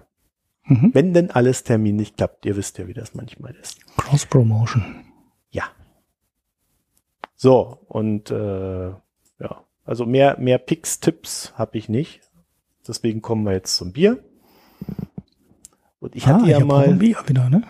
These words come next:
Speaker 2: Ja,
Speaker 1: Ja.
Speaker 2: jetzt fang ich mal an. Ich hatte ja mal, wie du dich erinnerst, äh, äh, gesagt, ich hab, äh, an dem einen Wochenende so viel Bier getrunken, ich brauch jetzt die nächste Zeit gar nichts mehr, <laughs> gar nichts mehr trinken.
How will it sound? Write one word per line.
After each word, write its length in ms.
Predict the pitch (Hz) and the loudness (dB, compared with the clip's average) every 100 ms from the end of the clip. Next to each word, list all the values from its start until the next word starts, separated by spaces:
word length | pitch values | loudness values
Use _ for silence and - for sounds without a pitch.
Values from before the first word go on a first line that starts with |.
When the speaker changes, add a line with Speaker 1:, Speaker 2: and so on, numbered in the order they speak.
| - | 0
Speaker 2:
Ja, 180 | 139 131 | 2 4
Speaker 1:
Ja. 40 | 196 | 2
Speaker 2:
jetzt 160 | 175 | -2
fang 220 | - 104 117 | -2 -2 -4
ich 140 | - | -2
mal 200 | 110 92 | 0 0
an. 100 | 92 | -2
Ich 120 | 104 | -2
hatte 200 | 156 - | -2 2
ja 160 | 156 143 | 2 2
mal, 300 | 143 135 131 | 2 2 2
wie 80 | 127 | 0
du 120 | 127 | -8
dich 180 | 120 - | -6 0
erinnerst, 600 | 117 113 131 131 - - | 0 2 2 0 -2 -4
äh, 680 | 113 110 113 110 - 107 107 | 0 2 2 2 0 -4 -4
äh, 40 | |
gesagt, 440 | 110 107 113 120 - | -2 2 2 2 -4
ich 140 | 110 | -2
hab, 160 | 123 - | -2 0
äh, 160 | 110 110 | 2 2
an 200 | 110 107 | 2 0
dem 200 | 107 107 | 0 0
einen 200 | 101 104 | -2 -2
Wochenende 420 | 120 117 107 107 | -4 -4 -2 0
so 120 | 113 | 0
viel 180 | - 104 | 2 0
Bier 260 | 95 127 | 4 4
getrunken, 480 | 113 - 104 98 123 | 4 2 0 0 0
ich 160 | 101 95 | -2 0
brauch 200 | - 104 | 0 2
jetzt 200 | 98 - | 0 0
die 80 | 92 | 0
nächste 300 | 98 - 101 | 0 -2 -4
Zeit 240 | 101 95 | -2 0
gar 160 | - 92 | 0 2
nichts 260 | 104 - | 0 -2
mehr, 280 | 92 85 87 - - - - | -2 -2 -2 -6 -20 -18 -10
<laughs> 760 | - - - - - - - - | -8 -8 -12 -16 -18 -14 -8 -4
gar 100 | 139 | -2
nichts 240 | 127 - - | -4 -4 -2
mehr 100 | 101 | -2
trinken. 540 | - 120 135 - 117 | 0 -2 -2 -2 -2